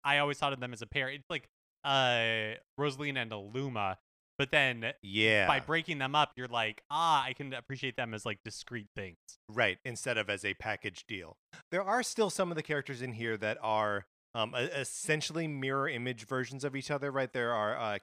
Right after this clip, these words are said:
Speaker 2: Kat and Anna, who are the, uh, ninjas that, um, they both can't stop jumping, and they throw, like, little ninja stars. And Kat can only throw, uh, she's the, the player one version of the character,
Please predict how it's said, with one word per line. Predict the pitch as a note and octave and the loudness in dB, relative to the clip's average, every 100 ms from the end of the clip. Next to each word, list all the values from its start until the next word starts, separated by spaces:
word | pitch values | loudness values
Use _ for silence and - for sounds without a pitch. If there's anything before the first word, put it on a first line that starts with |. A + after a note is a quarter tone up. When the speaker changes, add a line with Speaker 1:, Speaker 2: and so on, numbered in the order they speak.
| - | -4
Speaker 2:
Kat | A#2+ A2+ | -2 -2
and | C#3+ A2+ | -2 -8
Anna, | A2+ G#2+ A2 G#2+ - _ _ - | -4 -4 -2 -4 -6 _ _ -6
who | B2 | -4
are | A2 G2+ G2+ G2 A2 G#2+ | 0 2 2 0 -2 -4
the, | A2 G#2 | -4 -2
uh, | G#2 F#2+ G2 - | -2 -2 -4 -6
ninjas | A#2 A2+ A#2 A2 G#2+ - | -6 -2 -2 -2 -4 -6
that, | G#2 F#2+ - | -4 -4 -4
um, | A2 F#2+ F#2+ - - _ _ _ | -4 -4 -6 -14 -18 _ _ _
they | A#2+ | -2
both | A2+ C3 B2 - _ _ | 0 0 -2 -4 _ _
can't | - B2+ | -8 -8
stop | - A2+ G#2 | -2 -2 0
jumping, | A#2 G#2+ A2+ G#2+ | -4 -2 -4 -6
and | G2+ | -6
they | G2 | -8
throw, | - A2+ G#2+ | -6 -4 -4
like, | G2+ F#2+ | -4 -8
little | A2 G2 | -8 -10
ninja | G2+ A#2 B2 | -10 -10 -10
stars. | - C3+ C3+ C3+ - _ _ _ | -2 0 0 -4 -10 _ _ _
And | A2+ G#2 F#2+ G2 _ _ _ | -2 0 0 -6 _ _ _
Kat | - C3+ C3 - _ | -4 2 2 2 _
can | - B2 | -6 -6
only | A2+ A2+ | -4 -6
throw, | - A#2 G#2+ G#2+ G#2 | -6 -2 -2 -2 -4
uh, | - A2 G#2+ | -4 -4 -4
she's | - B2+ | -6 -8
the, | G2 G#2+ | -4 -4
the | G2+ | -4
player | - A#2 G#2+ | -4 -2 0
one | G#2 G#2+ | 0 -2
version | G#2 G#2+ F#2+ G#2 | 0 -2 -2 -8
of | |
the | F#2+ | -8
character, | - G#2 F#2+ G2+ F#2+ | -6 -4 -4 -6 -8